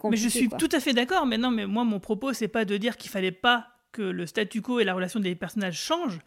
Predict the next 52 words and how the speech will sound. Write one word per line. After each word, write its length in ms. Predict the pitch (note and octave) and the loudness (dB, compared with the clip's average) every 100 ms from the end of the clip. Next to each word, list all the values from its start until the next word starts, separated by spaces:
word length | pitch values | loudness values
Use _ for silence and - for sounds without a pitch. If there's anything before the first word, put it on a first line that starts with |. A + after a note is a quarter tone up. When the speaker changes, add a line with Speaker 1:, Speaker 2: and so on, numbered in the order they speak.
| - - A3 | -20 -8 0
Speaker 1:
Moi, 120 | B3 | 0
ce 80 | - | 0
que 100 | G3 | -4
je 80 | F#3 | 0
dis, 160 | D#4+ | 0
c'est 160 | D#4+ G3+ | -2 -6
qu'il 100 | F3+ | -6
fallait 240 | G3+ F#3+ | -4 0
mettre 400 | G3 C4 C#4 - - | 2 2 2 -2 -8
en 140 | F#3 | -8
scène 300 | - D4 D#4 | -2 0 0
une 200 | A#3 G3+ | 0 -2
situation 680 | - D4 B3+ G#3+ F3+ F4+ - | 0 -2 0 -4 -4 -8 -6
qui 140 | G#3+ | -6
permettait 540 | - B3+ C4 B3+ B3 | 0 4 4 4 2
de 80 | F#3+ | -2
le 120 | F3+ | -4
faire 160 | F3 D4+ | -4 -2
de 80 | A#3 | -2
manière 340 | G3 G3+ A3 | 0 0 0
naturelle 480 | G#3 F#3+ - G#3+ G#3 F3+ | 0 -2 -6 -4 -4 -4
et 80 | |
pas 180 | F#3 C4 | -6 -4
du 140 | A3 G#3 | -4 -4
tout 100 | A#3 | -6
forcée. 400 | B3+ B3+ D4+ C4 - _ | -6 -6 -8 -8 -14 _
Parce 120 | - | -4
que 60 | A3 | 2
là, 120 | C4+ | 2
pour 120 | G#3 | 2
moi, 120 | A3 C#4+ | -2 -2
c'est 260 | - - | -4 -10
clairement 400 | - D4 C#4 E4 | -4 0 2 0
forcé. 420 | - A#3+ - B3 - | -2 -6 -6 -8 -2
À 100 | G3+ | 2
l'inverse 460 | G3+ A#3+ D#4+ G#3+ | 4 4 2 -2
de, 180 | G#3 F3+ | -6 -6
d'ailleurs, 300 | E3 F3 G#3+ | -4 -4 -2
on 60 | F#3 | -2
va 80 | |
en 60 | E3+ | -2
parler 220 | F3+ F3 | -2 -4
tout 120 | F3 | -4
de 60 | A#3 | -6
suite, 300 | E4 E4+ - | -6 -8 -10
du 140 | E3+ | -10
deuxième 340 | D#3 B3 A#3 G#3 | 0 0 2 0
épisode, 580 | F3 G3+ A3 D4 E3+ - - - _ - | -2 -2 -2 -2 -4 -10 -20 -20 _ -6
Keishon, 420 | A#3 G#3+ - A3 G#3 | -2 -2 0 0 0
ses 280 | G3 E3+ | -4 0
yeux 80 | A#3 | 0
ouverts, 480 | B3 G3 G3+ C4 E3 | 0 -2 -2 -2 -6